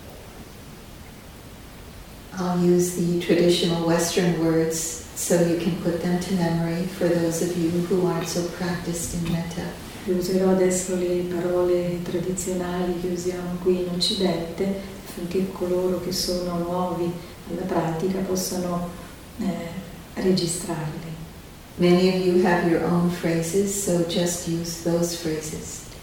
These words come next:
Speaker 2: Molti di voi han-, avete già, hanno già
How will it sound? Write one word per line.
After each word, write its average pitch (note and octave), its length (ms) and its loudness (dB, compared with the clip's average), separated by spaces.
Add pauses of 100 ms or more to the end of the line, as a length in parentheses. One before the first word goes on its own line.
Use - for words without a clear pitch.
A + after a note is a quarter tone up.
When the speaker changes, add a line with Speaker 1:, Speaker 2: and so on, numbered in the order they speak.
(640)
Speaker 2:
Molti F#3 360 4
di F3 120 2
voi F#3+ 420 8
han-, - 280 0
avete F3 440 2
già, E3+ 180 0
hanno F3 320 2
già F3 400 2